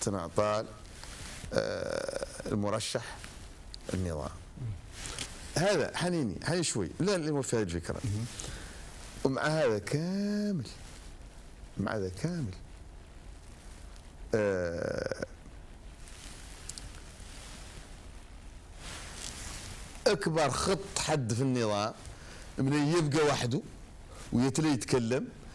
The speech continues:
Speaker 1: باش يقنع الناس تمشي، اللي قليلة اللي تمشي معاه يقنعها برواية واحدة. ذي الناس قالب انقلبت والله ما انقلبت، هي اللي تقبل السلطة،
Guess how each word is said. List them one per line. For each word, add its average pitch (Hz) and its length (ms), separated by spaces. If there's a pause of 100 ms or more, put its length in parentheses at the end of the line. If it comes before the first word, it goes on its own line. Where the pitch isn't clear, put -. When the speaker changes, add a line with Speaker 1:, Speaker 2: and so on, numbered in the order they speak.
(400)
Speaker 1:
باش 143 800 (1400)
يقنع 170 560
الناس 143 520
تمشي، 135 260 (200)
اللي 123 320 (120)
قليلة 175 440
اللي 113 140
تمشي 127 320
معاه 104 260 (440)
يقنعها 117 340
برواية 101 320
واحدة. 95 280 (480)
ذي 113 160
الناس 113 540 (1300)
قالب 131 520 (200)
انقلبت 120 640
والله 127 180
ما 123 140
انقلبت، 120 420
هي 117 120
اللي 107 140
تقبل 95 240
السلطة، 82 420